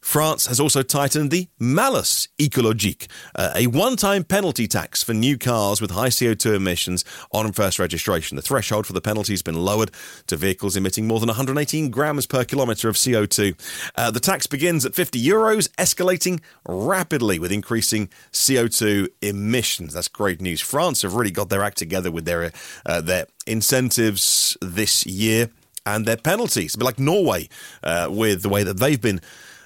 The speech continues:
uh, promoting E Vs by taxing combustion stuff. An additional weight tax has been introduced in France as well, uh, to try and get more efficient, lighter vehicles on the road.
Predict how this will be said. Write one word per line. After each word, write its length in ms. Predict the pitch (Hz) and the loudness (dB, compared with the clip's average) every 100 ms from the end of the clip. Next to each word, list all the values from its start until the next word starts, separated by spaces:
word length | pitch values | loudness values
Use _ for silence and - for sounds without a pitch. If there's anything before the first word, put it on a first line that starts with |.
| - | -6
uh, 160 | 87 90 | -2 -2
promoting 680 | - 143 147 156 151 127 127 | 0 2 4 4 2 2 2
E 140 | 120 | 2
Vs 320 | 107 127 101 | 2 2 2
by 140 | - 95 | 0 -4
taxing 500 | - 113 110 - 95 | -2 -2 -2 -2 -2
combustion 580 | 98 92 104 - 90 82 | -2 0 0 0 -2 -2
stuff. 320 | - 80 - _ _ _ _ _ _ - _ - | 0 -2 -4 _ _ _ _ _ _ -20 _ -2
An 120 | 123 | 0
additional 420 | 127 143 170 165 | 0 0 0 -2
weight 520 | 98 104 156 104 - - | -2 0 0 0 -6 -4
tax 440 | 110 95 - - | -4 -4 -6 -2
has 100 | 110 | -2
been 180 | 90 92 | 0 -2
introduced 460 | 87 101 85 80 87 | -2 -4 -4 -4 -4
in 60 | |
France 420 | 82 98 87 78 | -2 -2 -2 -2
as 100 | 87 | -2
well, 280 | 90 87 - - - - - | 0 0 -2 -8 -14 -12 -8
uh, 460 | 80 78 69 69 90 - | -4 -2 -2 -6 -8 -6
to 120 | 98 | -4
try 240 | - 107 | -2 -2
and 80 | 95 | 0
get 140 | 90 | -2
more 120 | 98 98 | -2 -4
efficient, 380 | - 95 98 - | -2 -4 -4 -6
lighter 340 | 110 127 123 101 | -2 0 0 -2
vehicles 400 | 90 82 90 - | -2 -2 -4 -6
on 140 | 95 87 | -6 -4
the 80 | |
road. 160 | 87 80 | -4 -6